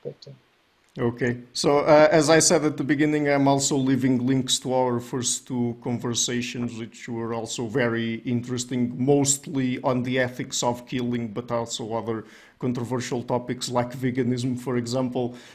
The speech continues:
Speaker 2: So, Jeff, uh, thank you again so much for taking the time to come on the show, and it's always a big pleasure to talk to you.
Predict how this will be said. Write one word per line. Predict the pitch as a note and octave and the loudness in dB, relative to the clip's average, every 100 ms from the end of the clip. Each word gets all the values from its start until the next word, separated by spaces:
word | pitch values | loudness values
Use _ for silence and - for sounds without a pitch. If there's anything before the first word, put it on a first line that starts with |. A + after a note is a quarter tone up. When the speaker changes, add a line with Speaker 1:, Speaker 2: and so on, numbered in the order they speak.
| - | -8
Speaker 2:
So, | - C#3 C3+ C3+ C3+ | -2 0 2 2 2
Jeff, | B2 D#3 D3 C3+ - - | 0 4 4 4 -4 -8
uh, | C3 | -2
thank | E3 C#3 C3 | 0 0 2
you | D#3 D3+ D3+ | 2 4 4
again | C3+ C#3+ C#3+ C#3 | 4 4 4 4
so | C#3 D#3+ C3+ | 4 2 2
much | C3+ C#3 C#3 - - | 2 2 0 -6 -8
for | D3+ B2+ B2 A#2+ | -2 0 2 0
taking | B2 B2+ B2+ | -2 -2 -2
the | B2+ B2 | -2 -2
time | C3 B2 B2 | 0 2 0
to | B2+ | -2
come | B2 C3 B2 | -4 -2 0
on | B2+ | 0
the | B2 | -2
show, | B2 - B2+ C3 | -4 -4 -4 -2
and | C3 C3 | -2 -2
it's | C#3 C#3 - | -4 -4 -2
always | C3+ C3+ C3 B2+ A#2+ | 2 2 2 0 0
a | B2+ B2 | 0 -2
big | A2+ C3+ - | 0 -2 -4
pleasure | - C3 G2+ G2 | -6 -6 -6 -10
to | - | -14
talk | - A2+ - | -10 -10 -10
to | |
you. | G#2 | -18